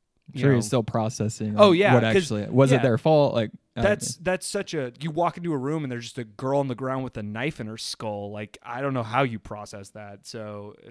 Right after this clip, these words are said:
Speaker 1: yeah, I think, I think it was a very realistic, like, him kind of panic move. He just does it 'cause I think our instinct is to naturally call the police in that situation.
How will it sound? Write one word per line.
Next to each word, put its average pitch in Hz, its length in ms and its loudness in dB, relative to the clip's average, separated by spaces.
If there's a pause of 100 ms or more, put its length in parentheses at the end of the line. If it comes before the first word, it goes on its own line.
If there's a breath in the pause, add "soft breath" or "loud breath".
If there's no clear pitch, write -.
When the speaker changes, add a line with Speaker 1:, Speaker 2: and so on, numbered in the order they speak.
(120)
Speaker 1:
yeah, 120 240 -4
I 135 80 2
think, 160 460 -4
I 151 120 -4
think 190 160 -4
it 175 40 4
was 143 120 2
a 139 60 2
very 143 260 2
realistic, 131 640 -4
like, 113 200 -8
him 131 240 -8
kind 120 240 -10
of 104 160 -14
panic 127 420 -6
move. 123 540 -8 (100)
He 131 140 -12
just 123 220 -8
does 143 260 2
it 127 200 -6
'cause 120 140 -14
I 123 80 -4
think 143 380 -6
our 135 180 -2
instinct 120 580 -14 (320)
is 107 200 -10 (140)
to - 120 -8
naturally 113 520 -10
call 113 200 -10
the 107 80 -10
police 123 340 -10
in 110 60 -12
that 101 160 -12
situation. 101 680 -14